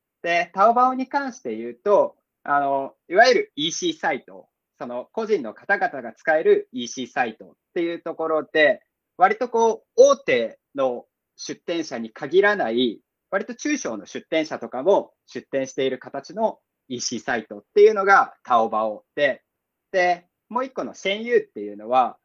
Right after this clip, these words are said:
かなりこのメルカリと近い、あの、存在で、もともとはそのタオバオの中の中古取引市場みたいな形だった部分が、あの、取り、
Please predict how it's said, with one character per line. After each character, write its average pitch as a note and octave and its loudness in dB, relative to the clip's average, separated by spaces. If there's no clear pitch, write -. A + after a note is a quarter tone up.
か C#4 -2
な C4+ 0
り B2+ -8
こ A2 -10
の G#2 -12
メ B2 -4
ル E3+ 0
カ G#3 -2
リ G3+ 0
と G3+ -6
近 G#3+ -2
い、 - -8
あ A#2 -12
の、 G#2 -16
存 A#2 -14
在 A2+ -10
で、 C#3 -4
も E3+ -8
と B3 -4
も C4 0
と C#4 -6
は C4+ 4
そ B2 -10
の G#2 -10
タ C#3 4
オ E3+ 2
バ F3+ 2
オ F3+ 2
の F3 -8
中 A3 0
の C#3+ -6
中 F3 -2
古 G3+ -4
取 G3+ -2
引 G3+ -12
市 G3+ -10
場 A#2+ -8
み G2 -20
た G#2 -14
い G2 -16
な G2 -20
形 A#2 -10
だ C#3+ 0
っ C#3+ -4
た G2 -8
部 D#3 2
分 A#2 -4
が、 B2 0
あ B2 -2
の、 A#2 -4
取 C3 4
り、 - -20